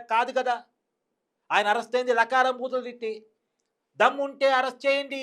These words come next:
ఇచ్చేయండి, ఇచ్చేయండి" అన్నారు, చేశారు. ఏంటి, ఆయనే అరెస్ట్ చేయమని అడిగారు. "నేను తిట్టానయ్యా, ఒక మహిళను తిట్టాను,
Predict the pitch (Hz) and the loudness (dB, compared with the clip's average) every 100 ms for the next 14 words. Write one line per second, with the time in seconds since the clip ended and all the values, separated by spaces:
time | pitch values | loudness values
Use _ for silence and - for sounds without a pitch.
0 | 262 262 285 277 277 269 262 294 302 285 | -10 -2 0 0 -4 -10 0 2 2 0
1 | 285 262 240 208 208 - _ _ - 196 | -4 -4 -4 -6 -8 -16 _ _ -12 -10
2 | 180 147 147 _ _ _ _ _ 170 202 | -10 -12 -18 _ _ _ _ _ -12 -10
3 | 196 - 123 190 277 262 247 247 240 233 | -12 -8 -8 -2 0 0 -2 -8 -6 -6
4 | 220 208 175 170 _ _ _ _ _ _ | -4 -6 -6 -12 _ _ _ _ _ _
5 | _ - 233 240 240 262 262 220 240 269 | _ -8 -8 -6 -2 0 0 0 0 0
6 | - _ _ _ 196 202 208 226 247 233 | -6 _ _ _ -6 -2 0 0 -4 -6
7 | 214 | -6